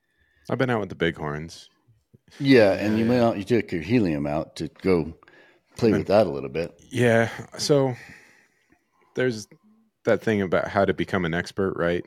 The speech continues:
Speaker 1: And in order to become an expert, you need to spend fifteen minutes a day practicing your craft for a year, and you'll become an expert. Well,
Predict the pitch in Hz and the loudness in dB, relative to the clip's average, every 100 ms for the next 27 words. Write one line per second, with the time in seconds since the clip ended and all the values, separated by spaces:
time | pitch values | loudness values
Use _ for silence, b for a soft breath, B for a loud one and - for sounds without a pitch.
0 | - 80 78 - 90 104 101 85 85 92 | -10 -12 -12 -10 -6 -4 -4 -4 -6 -6
1 | 78 - 80 - 73 - 82 85 71 - | -6 -8 -8 -6 -8 -6 -8 -8 -10 -10
2 | 82 76 101 90 - 95 85 85 85 - | -10 -6 -6 -6 -8 -8 -6 -6 -8 -8
3 | 71 78 71 71 82 _ _ _ _ _ | -8 -6 -6 -8 -12 _ _ _ _ _
4 | _ _ _ _ _ _ _ _ _ _ | _ _ _ _ _ _ _ _ _ _
5 | 92 82 - 82 87 82 78 - - 76 | -2 -2 -4 -8 -6 -4 -6 -4 -2 -2
6 | 73 73 - - _ _ _ _ _ _ | -2 -6 -12 -20 _ _ _ _ _ _
7 | - 85 78 71 82 73 65 69 _ _ | -6 -4 -2 -4 -4 -4 -6 -16 _ _
8 | _ _ _ _ _ _ - 80 78 73 | _ _ _ _ _ _ -16 -10 -8 -8
9 | 80 90 82 80 78 - 62 - _ _ | -6 -4 -2 -2 -4 -6 -10 -10 _ _
10 | _ _ _ - 78 76 76 | _ _ _ -10 -6 -6 -8